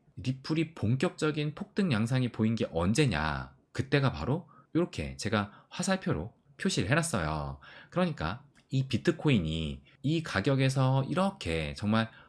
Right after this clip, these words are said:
엄청난 이 상승을 보일 동안 이 리플은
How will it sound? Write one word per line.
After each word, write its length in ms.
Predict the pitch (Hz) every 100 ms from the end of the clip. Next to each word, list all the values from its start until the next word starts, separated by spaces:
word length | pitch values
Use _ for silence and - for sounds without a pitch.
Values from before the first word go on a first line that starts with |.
| _
엄청난 640 | - 92 143 208 151 82 92 - _
이 160 | 98 101
상승을 580 | - 165 160 151 147 135
보일 240 | 113 127
동안 520 | 80 82 104 82 67 - _
이 160 | 113 110
리플은 540 | 87 - - 104 151